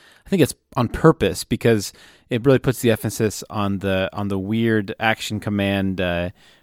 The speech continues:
uh, fighting, which is amazing. And yeah, th-, and this is kind of like the pinnacle, I think, uh, of that.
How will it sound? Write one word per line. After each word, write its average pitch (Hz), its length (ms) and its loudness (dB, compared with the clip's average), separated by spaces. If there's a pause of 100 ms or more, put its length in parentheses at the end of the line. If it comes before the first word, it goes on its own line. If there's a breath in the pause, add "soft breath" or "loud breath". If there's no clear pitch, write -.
(140 soft breath)
uh, 92 320 0
fighting, 95 480 2
which 87 160 -8
is 85 260 -8
amazing. 90 560 -4
And 90 280 -14 (140)
yeah, 92 200 -4
th-, 135 120 -2
and 143 160 2
this 170 140 2
is 139 200 0
kind 196 260 2
of 120 100 4
like 104 120 -2
the 92 60 -10
pinnacle, 110 440 -4
I 92 100 -2
think, 90 380 -8 (440 soft breath)
uh, 95 240 4
of 92 220 0
that. - 380 -4